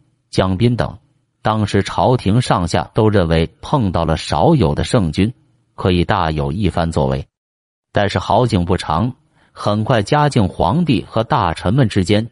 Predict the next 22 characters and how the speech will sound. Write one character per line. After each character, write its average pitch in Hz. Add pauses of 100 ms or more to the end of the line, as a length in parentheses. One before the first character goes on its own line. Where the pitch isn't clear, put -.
(120)
就 92
产 82
生 110
了 92
严 82
重 185
的 87
矛 71
盾， 107 (480)
这 92
就 87
是 90
有 78
名 85
的 87 (140)
大 113
利 71
益 71
之 80
争。 80 (720)
原 92
来 90